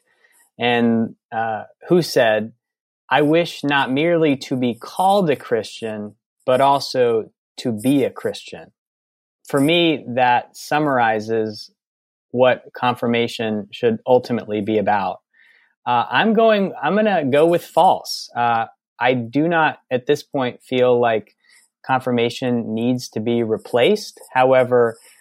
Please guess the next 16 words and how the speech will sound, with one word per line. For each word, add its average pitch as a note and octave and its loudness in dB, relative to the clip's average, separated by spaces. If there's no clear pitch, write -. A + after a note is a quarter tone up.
I A#2+ 0
do A#2 2
believe C#3+ 2
we A#2+ -4
need A#2+ -2
to A2+ -2
continually B2 -2
work A#2 0
to B2 -6
reform A#2 -2
it, F3+ -4
to A#2 -4
be C3 2
a A#2+ 2
more C3 4
effective A2 -2